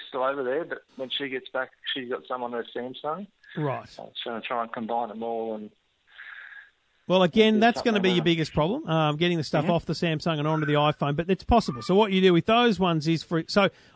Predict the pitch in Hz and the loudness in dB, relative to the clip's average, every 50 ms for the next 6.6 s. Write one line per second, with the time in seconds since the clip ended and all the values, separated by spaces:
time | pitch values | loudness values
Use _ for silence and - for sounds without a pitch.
0 | _ _ 190 196 220 254 262 208 165 226 226 185 202 165 175 196 175 147 190 185 | _ _ -2 0 2 2 0 2 4 2 2 4 2 4 4 4 4 4 4 2
1 | 175 160 - 190 190 175 170 165 175 175 185 - - 214 190 - - 160 151 156 | 2 2 2 2 4 4 6 6 6 6 4 4 4 2 2 2 2 4 4 6
2 | 180 220 214 - 202 175 165 175 190 208 208 185 185 208 214 - 214 269 339 330 | 6 4 4 2 2 2 2 4 4 6 6 6 6 4 4 2 2 0 0 -2
3 | - _ _ _ _ _ _ _ _ _ _ _ _ _ _ _ _ _ _ _ | -4 _ _ _ _ _ _ _ _ _ _ _ _ _ _ _ _ _ _ _
4 | - - _ _ - 139 131 131 139 208 247 - _ _ - 220 - - - - | -20 -20 _ _ -2 -2 0 0 -2 -4 -6 -10 _ _ -8 -8 -8 -10 -6 -2
5 | - 180 208 226 214 233 214 170 - - 175 156 160 180 180 - 170 165 185 185 | 4 6 6 6 6 4 2 0 -2 -6 -8 -2 -2 -2 -2 -2 0 0 0 0
6 | - 180 175 175 180 165 165 156 131 110 104 98 | 2 2 2 2 2 2 2 0 -2 -2 -6 -10